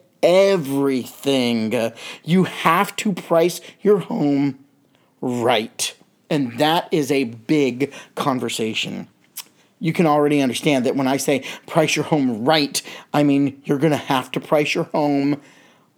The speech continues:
a little less expensive than you might have originally been thinking about putting it out there, right? You're gonna be taking a hit. The home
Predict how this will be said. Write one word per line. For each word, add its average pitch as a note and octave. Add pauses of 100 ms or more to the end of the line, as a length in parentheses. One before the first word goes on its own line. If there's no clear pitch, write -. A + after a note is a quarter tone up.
(120)
a -
little B2+
less C#3
expensive B2+
than A#2+
you B2+
might A#2+
have B2
originally A#2+
been A#2
thinking A#2
about G#2
putting A2+
it G#2
out E2
there, F2 (280)
right? C3 (380)
You're C#3+
gonna E3+
be D#3
taking D#3
a D3+
hit. C3 (220)
The D#3
home F3